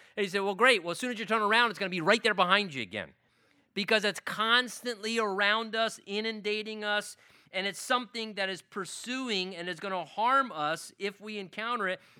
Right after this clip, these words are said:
So the idea is it's something we gotta keep eluding constantly. We have to keep running, keep fleeing from it, keep running so that it doesn't bring you down. We have to consciously be alert, Paul's saying,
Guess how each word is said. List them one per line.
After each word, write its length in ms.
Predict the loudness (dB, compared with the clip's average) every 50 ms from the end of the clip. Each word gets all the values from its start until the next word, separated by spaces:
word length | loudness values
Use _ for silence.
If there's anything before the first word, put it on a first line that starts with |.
| -20 _ -10
So 200 | -6 -4 -4 -2
the 140 | 0 2
idea 320 | 2 2 2 0 -2 -2 -2
is 100 | -2 -4
it's 140 | -6 -8 -6
something 480 | -2 -2 -2 -2 -2 -6 -8 -8 -6
we 80 | -4 -2
gotta 160 | -2 -2 -4
keep 420 | -6 -10 -10 -6 -4 -4 -6 -6 -10 -10
eluding 680 | -8 -8 -6 -6 -6 -6 -6 -6 -6 -6 -6 -6 -8 -10
constantly. 1000 | -10 -10 -8 -4 -2 0 0 -2 -2 -6 -8 -8 -10 -10 -10 -8 -10 -10 -10 -12 _ _ _ _ -20 -20 -8
We 120 | -2 -2 -2
have 120 | 0 0
to 100 | -2 -6
keep 460 | -6 -6 -8 -6 -2 -2 -2 -2 -2 -6
running, 500 | -4 0 2 2 2 0 0 -4 -6 -8
keep 360 | -10 -8 -6 -6 -6 -6 -8
fleeing 520 | _ -14 -8 -4 -4 -4 -4 -4 -6 -8 -10
from 320 | -8 -4 -2 -2 -2 -2
it, 120 | -4 -6 -8 _ _ _ _ _ _
keep 300 | -6 -4 -4 -4 -4 -6 -10
running 400 | -8 -2 0 0 0 0 -2 -6
so 220 | -6 -6 -6 -6 -4
that 120 | -4 -4
it 200 | -6 -6 -6 -2
doesn't 480 | 0 0 0 0 -2 -6 -8 -8 -10 -8
bring 260 | -6 -4 -4 -4 -6
you 140 | -8 -10 -8
down. 260 | -4 -2 0 0 0
We 80 | -2 -4
have 120 | -4 -4
to 80 | -6 -10
consciously 880 | _ -10 -6 -2 0 0 0 0 -2 -6 -8 -8 -8 -8 -10 -8 -8
be 200 | -8 -6 -6 -6
alert, 420 | -6 -4 -4 -4 -4 -4 -4 -6 _
Paul's 280 | -4 -2 -2 -2 -4
saying, 400 | -4 -4 -2 -2 -2 -4 -6 -8